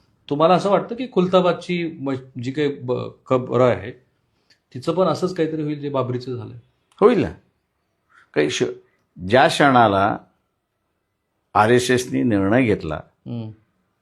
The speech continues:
Speaker 2: की दोन हजार सव्वीसला आपल्याला निवडणुका घ्यायच्या आहेत
Speaker 1: हम्म.
Speaker 2: आणि दक्षिणेचे राज्य हे नाराज करायचे नाहीयेत.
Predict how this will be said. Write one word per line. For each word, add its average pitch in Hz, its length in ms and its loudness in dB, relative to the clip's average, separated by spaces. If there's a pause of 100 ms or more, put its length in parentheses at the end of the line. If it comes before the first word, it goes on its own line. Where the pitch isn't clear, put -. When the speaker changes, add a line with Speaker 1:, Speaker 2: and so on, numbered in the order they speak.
Speaker 2:
की 110 60 -6
दोन 113 240 2
हजार 113 220 4
सव्वीसला 107 560 -2
आपल्याला 104 420 0
निवडणुका 98 640 -4 (240)
घ्यायच्या 92 400 -2
आहेत 78 180 -4 (120)
Speaker 1:
हम्म. 113 360 -14 (400)
Speaker 2:
आणि 101 400 -4
दक्षिणेचे 104 680 -4
राज्य 92 360 -2
हे 104 480 -4 (760)
नाराज 98 480 4
करायचे 98 440 0
नाहीयेत. 82 460 -6